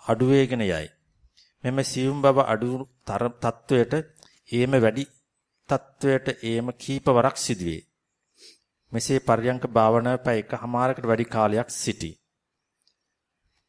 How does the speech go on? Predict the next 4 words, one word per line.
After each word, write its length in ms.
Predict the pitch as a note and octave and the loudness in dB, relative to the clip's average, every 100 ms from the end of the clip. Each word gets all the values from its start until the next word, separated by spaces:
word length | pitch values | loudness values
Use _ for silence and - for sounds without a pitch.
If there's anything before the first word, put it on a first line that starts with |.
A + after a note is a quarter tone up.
| _ _ _ | _ _ _
සක්මන් 400 | - A2 - C3+ A2+ | -8 -6 -2 0 2
භාවනාව. 560 | G2 F#2 F2 E2+ E2 A#2+ E3+ _ _ _ _ _ _ _ - | 2 2 0 -6 -8 -10 -14 _ _ _ _ _ _ _ -2
පයේ 260 | A#2 C3+ D3 | 2 4 6
යටිපතුලේ 760 | A#2+ - - C3+ - A2+ C3+ | 4 2 2 2 2 -2 -2